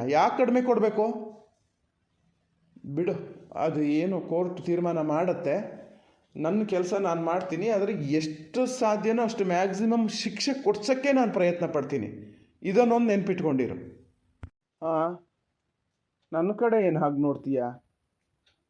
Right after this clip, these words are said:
ನೀನ್ ಹಾಗ್ ದೈನೇಸಿ ಥರ ನೋಡಿದ್ರೆ ನಾನೇನ್ ಕರಗ್ಬಿಡ್ತೀನಿ ಅಂದ್ಕೊಂಡ್ಯಾ? ನಿನ್ನಂಥವ್ರನ್ನ ಎಷ್ಟು ಜನ ನೋಡಿಲ್ಲ ನಾನು. ಸರ್ ಬಾಯಲ್ಲಿ ಹೇಳಿದ್ದಾರೆ, ನಾನ್ ಲಾಟಿಲ್ ಹೇಳ್ಬೇಕಾಗತ್ತೆ.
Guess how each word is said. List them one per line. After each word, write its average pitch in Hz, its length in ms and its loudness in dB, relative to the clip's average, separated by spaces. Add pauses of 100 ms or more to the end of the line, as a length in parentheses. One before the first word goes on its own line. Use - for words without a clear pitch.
ನೀನ್ 180 300 0
ಹಾಗ್ 190 280 0
ದೈನೇಸಿ 214 800 2
ಥರ 202 280 2
ನೋಡಿದ್ರೆ 190 480 2
ನಾನೇನ್ 196 440 0
ಕರಗ್ಬಿಡ್ತೀನಿ 202 680 2
ಅಂದ್ಕೊಂಡ್ಯಾ? 139 540 0 (540)
ನಿನ್ನಂಥವ್ರನ್ನ 185 720 2
ಎಷ್ಟು 175 280 0
ಜನ 233 260 2
ನೋಡಿಲ್ಲ 185 400 4
ನಾನು. 135 280 0 (1200)
ಸರ್ 196 220 4
ಬಾಯಲ್ಲಿ 202 440 4
ಹೇಳಿದ್ದಾರೆ, 196 720 2 (480)
ನಾನ್ 175 320 2
ಲಾಟಿಲ್ 208 360 6
ಹೇಳ್ಬೇಕಾಗತ್ತೆ. 202 760 2